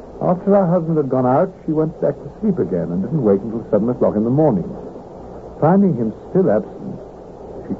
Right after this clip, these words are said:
called the maid, and they set off together for the stables. They found the door wide open. Inside, huddled on a chair, was Hunter in a state of complete stupor.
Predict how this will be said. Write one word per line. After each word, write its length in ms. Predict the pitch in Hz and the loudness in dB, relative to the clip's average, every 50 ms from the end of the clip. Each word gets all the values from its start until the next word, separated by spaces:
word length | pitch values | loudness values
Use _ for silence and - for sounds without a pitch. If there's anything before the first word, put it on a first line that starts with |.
| - | 2
called 240 | 127 147 170 202 185 | 4 4 6 6 4
the 80 | 131 95 | 2 2
maid, 480 | 92 95 107 120 127 127 131 131 131 127 - - - - - - - - - - - - - - - | 2 4 4 6 6 6 6 4 4 0 -4 -12 -14 -16 -16 -16 -16 -16 -16 -16 -16 -14 -14 -12 -8
and 160 | - 98 104 | -4 0 2
they 80 | 107 104 98 - - | 2 2 2 2 0
set 80 | 156 151 | 0 2
off 220 | 135 117 107 - - | 4 2 2 2 -2
together 320 | 120 98 104 98 90 98 | -2 0 2 2 2 0
for 80 | - 104 | -2 -2
the 160 | 95 - - - | -4 -6 -8 -4
stables. 400 | - 131 120 104 - - - - - - - - - - - - - - - - - - - - - - - - - - - - - - - - - - - - - - | 0 2 2 2 0 -4 -8 -10 -10 -12 -12 -14 -14 -14 -14 -14 -14 -14 -14 -14 -14 -14 -14 -14 -12 -12 -12 -12 -12 -12 -14 -14 -16 -16 -14 -14 -14 -14 -14 -8 -2 -2
They 80 | 98 - - | -2 0 2
found 320 | 139 143 170 190 196 196 190 | 4 4 6 6 6 6 4
the 60 | 190 | 4
door 320 | 143 117 131 131 135 135 135 | 4 4 4 6 6 4 4
wide 440 | 123 113 127 139 147 151 156 147 135 | 2 2 2 2 4 2 2 2 0
open. 180 | 101 87 - - - - - - - - - - - - - - - - - - - - - - | -2 -2 -4 -10 -16 -18 -18 -18 -20 -18 -18 -18 -20 -20 -20 -20 -20 -20 -18 -18 -18 -12 -6 -2
Inside, 560 | 135 143 143 143 - 139 110 101 101 110 123 | -2 -2 -2 -2 0 2 4 4 4 4 2
huddled 300 | - 117 135 131 139 123 | 2 0 0 0 2 0
on 180 | 123 117 110 101 | 0 0 0 -2
a 20 | - - - | -4 -2 2
chair, 320 | 127 127 131 139 156 160 147 | 2 4 4 4 2 2 0
was 160 | 127 113 - - | -2 -4 -4 -2
Hunter 320 | - 123 123 - 131 131 127 | -2 -2 0 2 4 4 4
in 80 | 120 | 2
a 80 | 110 101 - - - | 0 -4 -6 -2 0
state 160 | 113 113 - | 0 0 2
of 80 | 107 101 | -2 -4
complete 400 | - 104 98 - - - 151 - - - - - | -4 -4 -4 -2 -2 -2 -2 -2 -4 -10 -12 0
stupor. 280 | - 131 127 - - | 2 2 2 2 -2